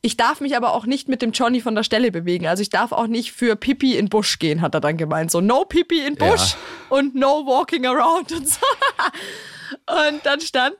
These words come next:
Speaker 1: halt Johnny und ich da im Wald. Ich hab den Johnny so im Arm gehabt, hatte sein Halfter auch dran, weil ich nicht wusste, ob er vor den, vor den Schüssen vielleicht erschrickt, die jetzt im Wald fallen. Und also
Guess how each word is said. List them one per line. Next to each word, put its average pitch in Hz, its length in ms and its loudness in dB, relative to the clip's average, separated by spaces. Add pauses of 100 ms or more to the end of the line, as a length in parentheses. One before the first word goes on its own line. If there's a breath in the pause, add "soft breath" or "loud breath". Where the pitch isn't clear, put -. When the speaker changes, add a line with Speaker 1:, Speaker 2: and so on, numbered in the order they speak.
Speaker 1:
halt 302 240 -2
Johnny 262 240 0
und - 120 -2
ich 311 160 0
da 254 120 4
im 240 120 0
Wald. 226 260 2
Ich 320 100 -4
hab 285 120 -2
den 254 120 -4
Johnny 262 320 0
so 254 140 2
im 214 120 -4
Arm 269 280 0
gehabt, 339 520 0
hatte 269 280 -2
sein 220 240 0
Halfter 254 420 0
auch 220 140 0
dran, 220 320 -2
weil 202 140 2
ich 226 100 -6
nicht 220 140 -4
wusste, 240 320 0
ob 208 100 -2
er 220 80 0
vor 208 180 0
den, 196 380 -2
vor 226 160 -2
den 202 120 0
Schüssen 277 360 0
vielleicht 190 380 0
erschrickt, 254 480 -2
die 175 60 0
jetzt 170 200 2
im 175 140 -2
Wald 170 240 0
fallen. 185 420 0 (720 loud breath)
Und 240 500 0
also 208 160 2